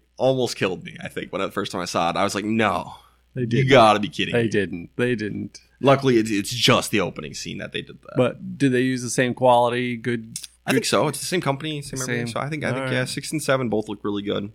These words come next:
Speaker 1: So
Speaker 2: All right.
Speaker 1: I've only seen six once. I think it's my least favorite, but that could change. It's still okay, but, you know, I might change my mind this time around.
Speaker 2: All right.
Speaker 1: You know, first time I've rewatched it. So we'll do, we'll get to that eventually.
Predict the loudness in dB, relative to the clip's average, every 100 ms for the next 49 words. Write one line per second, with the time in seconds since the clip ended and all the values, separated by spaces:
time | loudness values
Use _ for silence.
0 | _ -4 0 0 -2 -6 -14 -20 _ _
1 | _ 4 6 6 4 -2 -6 0 0 0
2 | 0 0 2 2 4 2 2 0 0 -4
3 | -2 0 0 -2 4 4 4 -2 -6 -6
4 | -4 -6 -4 2 6 6 6 2 0 -4
5 | -16 2 2 2 -6 -2 -4 -4 -8 -12
6 | -14 -14 -12 -12 -12 -18 -20 _ -10 -8
7 | -10 -14 -14 -14 -14 -2 0 2 2 0
8 | 0 -2 -4 -14 -8 2 2 4 4 2
9 | 0 -4 -4 -2 0 0 2 0 0 -2
10 | -2